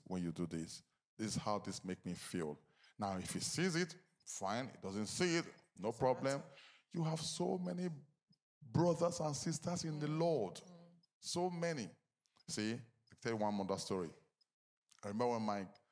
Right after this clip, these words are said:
Speaker 1: when my son was growing, he was, you know, this teenage years. Um, so, um, I wa-, I think he was thirteen, fourteen. So one day I called him, I went to advise him. You know, I'm trying to be the father thing, I'm trying to advise him. I said, "Son, sit down and let me talk to you." And, uh,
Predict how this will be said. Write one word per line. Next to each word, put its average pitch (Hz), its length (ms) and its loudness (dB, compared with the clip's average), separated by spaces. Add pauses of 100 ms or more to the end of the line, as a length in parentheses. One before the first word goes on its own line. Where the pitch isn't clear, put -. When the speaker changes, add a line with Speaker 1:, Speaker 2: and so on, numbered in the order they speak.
(180)
Speaker 1:
when 117 120 -2
my 101 140 0
son 98 320 -2
was 90 200 -2
growing, 92 280 -4
he 92 60 -4
was, 87 260 -4 (320)
you 101 60 -2
know, 107 80 2
this 98 240 -2 (300)
teenage 92 400 0
years. 87 460 -4 (440)
Um, 92 260 -4
so, 92 420 0 (420)
um, 92 220 -6 (480)
I 92 100 -4
wa-, 92 120 0
I 90 40 -2
think 120 140 -4
he 101 40 0
was 92 140 -2
thirteen, - 400 -4
fourteen. 117 520 -4 (140)
So - 180 -6
one 104 240 0
day 101 60 0
I 92 100 0
called 110 300 -2
him, 98 80 -4
I 95 40 2
went 107 120 -2
to 90 100 -2
advise 101 500 -4
him. - 100 -12 (260)
You 90 80 -10
know, 95 60 -6
I'm 95 140 -6
trying 95 200 0
to 95 80 -6
be 90 80 -4
the 82 60 -6
father 95 280 -2
thing, 95 280 -12
I'm 92 140 -8
trying 95 160 -4 (120)
to 87 60 -10
advise 92 400 -2
him. 90 120 -6
I 92 80 -6
said, 95 340 -2
"Son, 117 300 -2 (220)
sit 139 200 -4
down 113 280 0 (580)
and 95 140 -4
let 113 80 -2
me 117 100 0
talk 113 200 -6
to 104 120 -2
you." 98 440 -4
And, 98 140 -8
uh, 95 40 -8